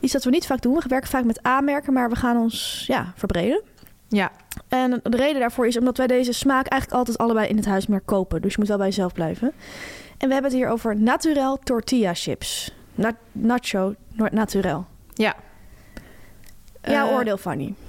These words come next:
Speaker 2: ja, mijn oordeel. Ik vind dat een heerlijke chips. Mits er een goede dip bij zit. En een
Speaker 1: Oké.
Speaker 2: goede dip bedoel ik eigenlijk een huisgemaakte guacamole.
Speaker 1: Ja.
Speaker 2: Ik heb deze chips best wel veel gegeten deze week. Want ik heb twee keer Mexicaans gegeten.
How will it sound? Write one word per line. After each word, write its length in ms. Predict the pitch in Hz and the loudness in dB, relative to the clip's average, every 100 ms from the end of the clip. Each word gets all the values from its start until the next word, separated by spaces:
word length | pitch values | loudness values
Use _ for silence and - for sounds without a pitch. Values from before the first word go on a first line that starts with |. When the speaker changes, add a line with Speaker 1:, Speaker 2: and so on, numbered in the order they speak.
| - - | -8 0
Speaker 2:
ja, 260 | 220 143 | 0 0
mijn 240 | 185 214 196 | 0 -2 0
oordeel. 320 | 202 185 180 | 0 0 0
Ik 140 | 233 - | -4 -2
vind 140 | 226 | 0
dat 140 | 220 | 0
een 120 | 214 196 | 2 2
heerlijke 400 | 190 254 233 - | 4 2 0 -2
chips. 580 | - 240 330 - - - - - - - - - - - | -2 -2 -2 -6 -8 -6 -6 -6 -8 -8 -10 -10 -10 -4
Mits 340 | - 233 294 - | 0 2 0 -2
er 140 | 233 | -2
een 80 | 214 | -2
goede 220 | - 208 | 0 0
dip 200 | 170 156 | 0 -2
bij 160 | - 139 | -4 -6
zit. 420 | - - - - - | -4 -6 -6 -12 -16
En 160 | - 190 | -4 0
een 60 | 190 | 0
Speaker 1:
Oké. 80 | 226 | 0
Speaker 2:
goede 140 | 208 185 | 0 0
dip 280 | 214 - - | -2 -2 -10
bedoel 260 | 247 208 202 | -4 0 0
ik 80 | - | -2
eigenlijk 480 | - 226 - 240 | -2 -2 -4 -4
een 100 | 196 | -2
huisgemaakte 580 | 190 196 - 185 175 175 - | -2 -2 -4 -4 -4 -6 -6
guacamole. 640 | 175 - 170 175 202 320 | -4 -2 0 0 0 -4
Speaker 1:
Ja. 280 | - 196 202 240 - - - - - | -2 -2 -2 -6 -16 -18 -16 -16 -8
Speaker 2:
Ik 140 | - | -4
heb 120 | 208 | -2
deze 600 | 208 196 196 196 185 185 185 | -2 -2 -2 -2 0 0 -2
chips 340 | - 196 - | -2 -4 -2
best 160 | 214 214 | -4 -2
wel 80 | 208 | -2
veel 240 | 214 202 | 0 0
gegeten 420 | - - 208 - | -2 -4 -4 -2
deze 220 | 220 233 | -2 -2
week. 200 | 233 262 | -2 -4
Want 140 | - 214 | -2 -2
ik 80 | 208 | -4
heb 120 | 196 | -6
twee 240 | - 214 | -4 -4
keer 160 | 214 208 | -2 -2
Mexicaans 500 | 202 - - 185 185 | -2 -4 -4 -2 -4
gegeten. 460 | - 185 185 - | -4 -4 -4 -6